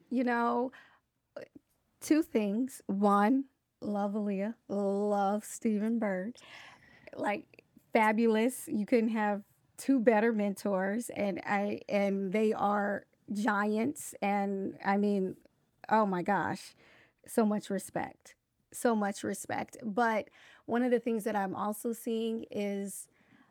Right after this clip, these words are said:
a surgence of us, of Black folks coming in this producing as co-producers and then working their way up to become lead producers. And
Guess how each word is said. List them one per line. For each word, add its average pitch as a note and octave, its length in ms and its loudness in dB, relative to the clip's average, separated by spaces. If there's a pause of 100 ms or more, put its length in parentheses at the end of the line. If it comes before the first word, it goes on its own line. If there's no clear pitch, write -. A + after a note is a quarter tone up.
(220)
a G3 80 -4
surgence G#3 600 -4
of F#3+ 220 -8
us, - 540 -6 (580)
of F#3+ 200 -4
Black G3 260 -2
folks - 600 -2 (440)
coming G#3+ 320 0
in G#3 140 2
this G3+ 180 -2
producing G3 720 -2
as F#3+ 220 -6
co-producers G3+ 1040 -4
and G3 120 -4
then G3 160 -2
working G3+ 360 -2
their F#3 200 -2
way F#3+ 300 -2
up F#3 200 -4
to - 120 -8
become G3 460 -2
lead G#3+ 220 0
producers. G#3+ 880 -4 (440)
And G3+ 600 -2